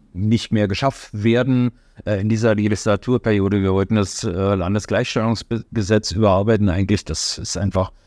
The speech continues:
weil das zuständige Ministerium zwei Jahre lang, äh, Corona gemacht hat. Ja, da sind natürlich Dinge hinten runtergefallen.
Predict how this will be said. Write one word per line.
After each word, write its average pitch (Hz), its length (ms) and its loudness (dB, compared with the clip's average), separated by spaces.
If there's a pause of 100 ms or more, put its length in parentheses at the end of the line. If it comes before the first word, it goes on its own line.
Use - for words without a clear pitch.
(140)
weil 95 140 4
das 95 120 -6
zuständige 107 440 2
Ministerium 107 920 0
zwei 98 240 0
Jahre 101 240 2
lang, 101 400 -2
äh, 98 160 -2
Corona 98 400 0
gemacht 80 340 -4
hat. 76 200 -10 (1120)
Ja, 107 280 4 (140)
da 98 180 4 (100)
sind 110 260 0
natürlich 104 400 0
Dinge 98 220 0
hinten 92 220 0
runtergefallen. 85 580 -4